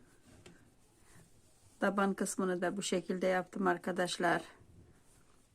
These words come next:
Botumun çok güzel olduğunu düşünüyorum. Umarım siz de beğenirsiniz. Buraya bir kaytan yaptım arkadaşlar. Bu şekilde ön tarafını açık bıraktım.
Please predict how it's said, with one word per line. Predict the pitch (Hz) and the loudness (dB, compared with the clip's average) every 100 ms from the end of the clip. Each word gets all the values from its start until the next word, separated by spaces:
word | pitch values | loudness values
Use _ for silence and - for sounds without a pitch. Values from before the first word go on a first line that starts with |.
| _ - - - | _ -20 -20 -8
Botumun | 208 190 196 185 | -2 0 0 0
çok | 175 190 190 | 0 -2 -4
güzel | 190 190 175 | 0 2 4
olduğunu | 185 180 180 185 | 2 2 2 2
düşünüyorum. | 185 - 190 185 190 | -2 0 2 2 2
Umarım | 185 190 185 180 | 2 2 0 -2
siz | - 185 | -4 -2
de | 208 208 | 0 0
beğenirsiniz. | 202 196 196 - 202 196 196 - - - - - - - - | 0 0 0 0 2 0 0 -4 -8 -20 -20 -20 -20 -20 -8
Buraya | 202 202 175 185 | 0 4 4 4
bir | 196 | 0
kaytan | - 190 180 190 202 | 2 2 2 2 2
yaptım | 202 196 202 196 | 2 0 -2 -2
arkadaşlar. | 185 196 185 190 - 190 180 175 | -2 -2 0 0 0 0 0 -2
Bu | 208 | -4
şekilde | 202 180 170 180 175 | -2 -2 -2 -4 -2
ön | 180 | -2
tarafını | 180 180 170 - 170 | 0 0 -2 -2 -2
açık | 170 175 180 - | 0 -2 -4 -4
bıraktım. | 196 196 185 - 190 190 | 0 0 0 2 4 4